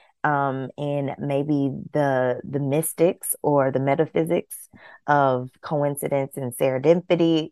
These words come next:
serendipity and creation together. Or I might be taking it too far. I don't know. Maybe we're just sharing stories about things that, um,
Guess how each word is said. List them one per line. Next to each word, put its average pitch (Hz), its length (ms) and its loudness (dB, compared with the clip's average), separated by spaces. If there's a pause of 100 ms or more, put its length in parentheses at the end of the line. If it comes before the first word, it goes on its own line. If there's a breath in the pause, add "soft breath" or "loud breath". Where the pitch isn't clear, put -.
(160)
serendipity 156 720 -2
and 131 160 -6
creation 151 760 -4 (300 soft breath)
together. 143 600 0 (720)
Or 220 80 10
I 262 140 10
might 269 200 8
be 233 140 2
taking 220 280 4
it 185 120 2
too 196 120 -2
far. 190 200 2
I 160 80 4
don't 185 160 -2
know. 143 260 -4 (280)
Maybe 151 200 -2
we're 180 200 8
just 165 220 0
sharing 165 300 0
stories 156 460 2
about 139 540 2 (600 soft breath)
things 160 500 0
that, 139 580 6 (200)
um, 135 680 -4